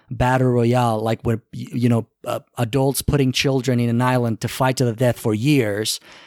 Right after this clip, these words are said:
We just, I, I, I don't see, I, I, I find that an implausible, an, an entirely implausible scenario. And I think it can, it works so great because it's, it, it works as an allegory, as a metaphor.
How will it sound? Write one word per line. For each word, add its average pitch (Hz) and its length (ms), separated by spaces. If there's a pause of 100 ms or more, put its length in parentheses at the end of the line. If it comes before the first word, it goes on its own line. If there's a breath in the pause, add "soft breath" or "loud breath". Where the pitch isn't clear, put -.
(120)
We 151 160
just, 156 320
I, 123 120
I, 143 380
I 147 40
don't 156 180
see, 160 280
I, 139 80
I, 135 360
I 131 40
find 147 240
that 147 120
an 135 120
implausible, 123 920
an, 117 120
an 127 400
entirely 131 480
implausible 117 840 (200 loud breath)
scenario. 131 680 (320 loud breath)
And 147 280
I 131 100
think 170 460
it 127 100
can, 147 140
it 160 240
works 170 300
so 151 140
great 147 380
because 127 260
it's, 123 240
it, 120 240
it 123 120
works 147 260
as 127 80
an 123 80
allegory, 117 560
as 113 100
a 117 40
metaphor. 113 560